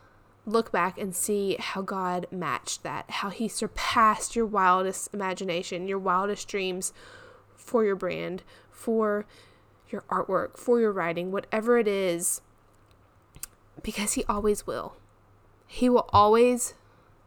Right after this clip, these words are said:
surpass the expectations you had because he's a loving God and he's excited for your dreams.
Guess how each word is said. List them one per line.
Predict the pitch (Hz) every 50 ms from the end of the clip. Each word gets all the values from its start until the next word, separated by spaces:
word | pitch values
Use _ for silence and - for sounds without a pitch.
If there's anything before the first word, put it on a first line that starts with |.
| _ _ _ _ _ _ _ _ _ _ _ _ _ _
surpass | - - - 240 - - - 208 196 185 185 - - - - - -
the | - 220
expectations | 196 - - - - - - - - - 190 185 - 208 190 196 190 -
you | -
had | - - 170 135 82 - 175 208 - - - - - - _ - - - _ _ _ _ _
because | 214 - - 214 -
he's | - - 220 220 247
a | 233
loving | 220 208 196 180 196 190 190 190
God | 190 185 165 165 170 180 196 185 - - - - - - - - _ _ _ _
and | 220 196 202 196 190 190 190 - - - - - _ _ _ _ _ _ _ _ _ _ _ _ _ _ _ _ _ _ _ _
he's | _ - - - - 247 247 -
excited | 294 277 - - - - - - - - 220 247 262 262 240 202 175 165 175 180 - - - _ _ _ _ _ _
for | - -
your | 208 202 202 190
dreams. | 185 - 196 185 - 185 180 185 185 185 - - -